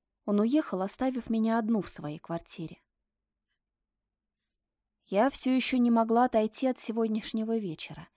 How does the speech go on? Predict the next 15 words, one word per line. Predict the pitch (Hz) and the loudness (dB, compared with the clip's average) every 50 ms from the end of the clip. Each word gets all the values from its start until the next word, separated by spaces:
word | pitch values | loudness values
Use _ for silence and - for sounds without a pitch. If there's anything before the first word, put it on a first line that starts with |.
| _ _ _ _ _ | _ _ _ _ _
от | - - - | -14 -8 -4
увиденных | 190 196 214 233 208 226 226 214 - 208 | -2 0 2 2 2 2 0 0 0 0
отношений | 202 - 214 202 - - - 240 240 226 214 202 | -2 0 0 0 0 0 2 2 2 2 2 0
Таира | - - 196 190 202 233 262 277 269 254 | 0 2 2 2 4 4 4 4 4 4
и | 240 240 | 2 2
его | 233 226 233 233 | 2 4 4 4
отца. | 233 233 - - - - - - - _ _ _ _ _ _ _ _ _ _ _ _ _ _ _ _ | 4 2 -2 -8 -10 -10 -12 -14 -16 _ _ _ _ _ _ _ _ _ _ _ _ _ _ _ _
За | - - - | -20 -20 -16
что | - - - - - 208 196 | -16 -16 -16 -10 -8 -4 -2
он | 214 240 254 | -2 -2 -2
так | - - 247 - - 254 | -2 -2 -4 -2 2 4
не | 254 269 | 4 6
любит | 262 277 254 247 247 - | 6 6 4 2 0 -2
свою | - - 233 247 262 240 | 0 2 2 4 4 2
семью? | - - - 277 269 277 233 214 196 170 190 | 0 0 0 2 2 2 0 -2 -4 -6 -8